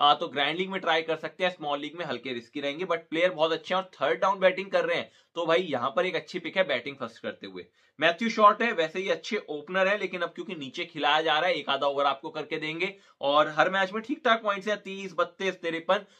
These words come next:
तो स्मॉल लीग में as a normal player ट्राई किए जा सकते हैं, रिस्क लगता है तो आप ग्रैंड लीग में ट्राई कर सकते हैं।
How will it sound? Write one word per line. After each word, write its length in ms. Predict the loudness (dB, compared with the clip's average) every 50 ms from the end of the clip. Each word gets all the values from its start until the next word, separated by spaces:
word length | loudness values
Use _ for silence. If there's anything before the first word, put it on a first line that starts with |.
| _ -10
तो 60 | -10
स्मॉल 320 | -6 -2 2 4 4 4
लीग 140 | 4 2 -2
में 140 | -2 -2 0
as 60 | 0
a 60 | 0
normal 280 | 2 2 2 2 2 0
player 240 | 0 0 -2 -2 0
ट्राई 200 | 0 0 0 0
किए 240 | -2 -4 -4 -2
जा 140 | 0 0 0
सकते 280 | 0 -2 -6 -6 -4 -2
हैं, 80 | -2
रिस्क 200 | -2 -4 -6 -6
लगता 280 | -6 -6 -4 -2 0 2
है 80 | 2 2
तो 80 | 4
आप 180 | 2 2 2 0
ग्रैंड 240 | -4 -6 -4 -4 -6
लीग 140 | -8 -8
में 100 | -8 -8
ट्राई 160 | -4 -4 -4 -4
कर 140 | -6 -8
सकते 320 | -12 -14 -18 -20 _ -18 -20
हैं। 140 | -20 -20